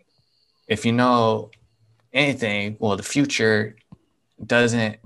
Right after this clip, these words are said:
actually exist. It's, you know, we can kind of plan for the future, but if you say something is in the future,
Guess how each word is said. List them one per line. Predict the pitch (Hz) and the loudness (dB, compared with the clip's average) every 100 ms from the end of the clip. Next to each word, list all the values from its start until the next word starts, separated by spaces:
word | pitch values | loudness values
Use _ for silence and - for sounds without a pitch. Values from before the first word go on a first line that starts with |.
| - | -6
actually | 117 120 113 - 110 101 | -2 -2 -2 -2 0 0
exist. | 98 98 135 113 98 - - - _ _ _ _ _ - | -2 0 2 4 2 -4 -12 -18 _ _ _ _ _ -2
It's, | 107 - - - - _ _ _ - | -2 -2 -6 -8 -12 _ _ _ -4
you | 110 | -2
know, | 101 95 95 95 | 0 -2 -2 0
we | 110 | -2
can | 113 104 101 | 2 0 -2
kind | - 123 | -2 -2
of | 120 | -2
plan | - 113 123 | -2 0 0
for | 123 139 | 0 0
the | 135 | 0
future, | - 139 135 143 139 | 0 -4 -2 0 0
but | 117 101 101 | 4 4 4
if | 107 | 0
you | 123 | 0
say | 123 - 117 113 107 110 - _ - - _ _ _ _ _ _ - _ _ | 0 2 4 6 4 0 -12 _ -20 -20 _ _ _ _ _ _ -16 _ _
something | - - 120 120 110 107 | -6 0 0 2 0 0
is | 107 101 | -2 -4
in | 107 101 | -2 -4
the | |
future, | 90 - 120 120 - 90 85 87 | -6 -4 -4 -2 -2 -2 -2 -6